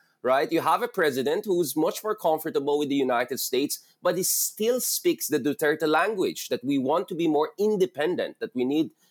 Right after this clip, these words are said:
to strike our own balance in our foreign relations. Ten, twenty, fifteen years ago, that was not the issue. Ten, twenty years ago, it was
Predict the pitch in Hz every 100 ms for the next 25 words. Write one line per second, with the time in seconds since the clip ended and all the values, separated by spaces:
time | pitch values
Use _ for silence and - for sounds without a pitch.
0 | _ - 165 - _ _ - - - 165
1 | 160 - 151 - 156 165 120 135 160 185
2 | 151 - 127 117 - 117 113 110 107 107
3 | - 101 - - _ - 220 254 - -
4 | 196 214 196 190 196 160 175 190 196 170
5 | 139 143 120 131 135 127 131 127 113 -
6 | 147 147 - 147 147 147 147 143 151 139
7 | 123 131